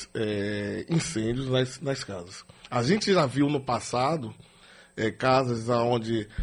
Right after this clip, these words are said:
as pessoas colocavam, por exemplo, cabo de telefone, que é muito fino, ou cabos, é, mal dimensionados para, é, circuitos gerais de uma residência.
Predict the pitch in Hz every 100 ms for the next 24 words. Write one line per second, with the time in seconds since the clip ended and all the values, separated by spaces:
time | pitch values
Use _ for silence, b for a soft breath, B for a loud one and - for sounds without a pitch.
0 | B - - - 147 - 165 - 190 185
1 | - 110 117 135 160 175 - - - 123
2 | 117 123 151 - 156 143 165 180 143 143
3 | 127 131 147 - 135 147 220 - B B
4 | B B B B - 127 135 143 - -
5 | 135 147 220 - - b b - 180 180
6 | 156 139 117 117 113 - - - 120 117
7 | 113 123 151 180 151 139 135 185 180 131
8 | 139 190 - B B B _ - 160 165
9 | 190 202 B B B - 120 123 208 -
10 | 131 135 - 175 190 151 123 139 156 143
11 | 165 160 165 175 123 104 - -